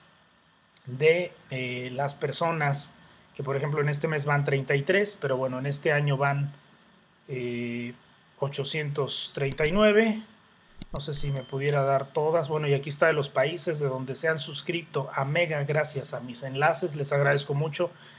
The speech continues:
Les envío un fuerte abrazo y deseo que estén muy bien. Donde quiera que se encuentren, nos vemos en un próximo video.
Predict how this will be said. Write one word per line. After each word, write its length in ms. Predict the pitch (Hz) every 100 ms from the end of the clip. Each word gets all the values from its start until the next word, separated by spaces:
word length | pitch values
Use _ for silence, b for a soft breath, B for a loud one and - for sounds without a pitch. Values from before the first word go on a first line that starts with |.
| -
Les 140 | 143
envío 240 | 143 175 196
un 60 |
fuerte 320 | 156 196 190
abrazo 360 | 156 165 190 196
y 60 | 170
deseo 260 | 147 180
que 60 | 180
estén 220 | 147 190
muy 180 | 185 170
bien. 380 | 175 208 214 B B B
Donde 320 | 143 139 135
quiera 240 | 139 185 180
que 80 |
se 100 | 147
encuentren, 480 | 160 143 190 196 190
nos 160 | 151 131
vemos 320 | 180 196 190
en 140 | 147
un 80 | 175
próximo 500 | 165 185 190 - 190
video. 340 | 165 143 143